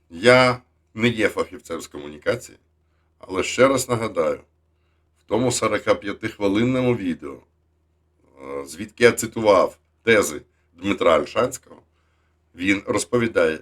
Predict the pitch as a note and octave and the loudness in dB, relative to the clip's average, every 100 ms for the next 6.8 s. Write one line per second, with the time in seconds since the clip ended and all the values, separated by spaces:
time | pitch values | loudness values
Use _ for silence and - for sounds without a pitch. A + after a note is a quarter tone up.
0 | - G2 A#2 G2+ D#2+ _ _ _ _ _ | -14 0 4 4 4 _ _ _ _ _
1 | - E2+ F2 D#2+ C#2+ C#2 - _ _ _ | -12 -12 -10 -12 -12 -18 -20 _ _ _
2 | _ - F2 E2+ D#2 E2+ A#2+ B2 D3 - | _ -4 2 2 2 2 2 2 -8 -12
3 | _ _ _ B2 B2 B2 A#2+ A#2+ A#2+ _ | _ _ _ -2 4 6 8 4 0 _
4 | F#2+ A#2 A2+ G#2+ - _ _ _ _ _ | -2 2 4 2 -6 _ _ _ _ _
5 | G#2 - - - G2+ - B2 - A2 G#2 | -14 -12 -12 -12 -12 0 2 2 0 -2
6 | F#2+ F2+ F#2 F#2 F2+ - F2+ F2 | -2 -2 -4 -6 -8 0 0 0